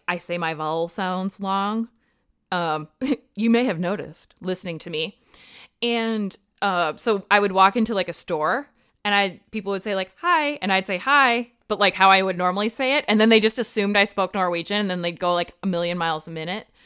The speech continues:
And the only thing I know how to say in Norwegian is, "I would like to travel to Norway," and,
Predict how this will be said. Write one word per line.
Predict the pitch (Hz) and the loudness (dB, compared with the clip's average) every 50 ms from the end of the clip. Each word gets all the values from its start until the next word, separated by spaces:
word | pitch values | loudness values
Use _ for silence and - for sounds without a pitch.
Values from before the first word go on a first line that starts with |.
| _ - - - - - - - - - _ | _ -20 -20 -20 -20 -20 -20 -20 -20 -2 _
And | 220 226 226 | 4 4 6
the | 220 220 | 6 6
only | 220 226 247 254 | 4 4 2 2
thing | 262 269 247 | 0 0 0
I | 233 | 2
know | 220 214 208 220 | 2 2 0 0
how | 233 220 | 0 -2
to | 208 | -4
say | 208 - - 190 190 190 - | -4 -6 -4 -4 -2 -2 -2
in | - 196 | -4 -4
Norwegian | 185 175 170 170 170 170 170 190 190 185 185 - | -4 -4 -4 -4 -6 -6 -4 -4 -4 -4 -4 -6
is, | - 180 170 - - | -6 -8 -10 -4 -2
"I | 170 170 175 | -2 0 0
would | 180 175 185 | -2 -2 -4
like | 180 175 - | -4 -6 -6
to | - | -12
travel | - - 180 175 175 185 185 | -10 -4 -4 -4 -2 -4 -8
to | - - 196 | -8 -8 -6
Norway," | 170 165 165 165 175 180 185 185 180 - | -4 -4 -2 0 0 0 0 0 -2 -2
and, | - 175 175 170 - | -4 -4 -4 -6 -6